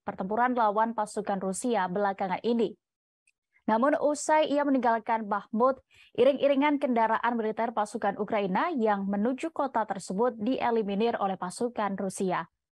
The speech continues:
Peristiwa ini diketahui dari laporan juru bicara Kemenhan Rusia, Letnan Jenderal Igor Konasenkov terkait pergerakan pasukannya.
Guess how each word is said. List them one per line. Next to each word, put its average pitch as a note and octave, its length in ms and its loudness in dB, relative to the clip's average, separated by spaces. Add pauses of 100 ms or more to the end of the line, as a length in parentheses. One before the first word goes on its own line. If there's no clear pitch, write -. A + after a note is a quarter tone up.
(360)
Peristiwa C4 400 2
ini C#4+ 160 2
diketahui B3 560 0
dari A3+ 240 2
laporan G#3+ 480 0
juru G3 400 -2
bicara F#3+ 480 -2
Kemenhan F#3 400 -2
Rusia, G3+ 480 0 (400)
Letnan A#3+ 320 2
Jenderal B3+ 480 2
Igor A3+ 400 -2
Konasenkov G3 720 -2
terkait G#3+ 480 0
pergerakan G3 640 -2
pasukannya. A3 720 0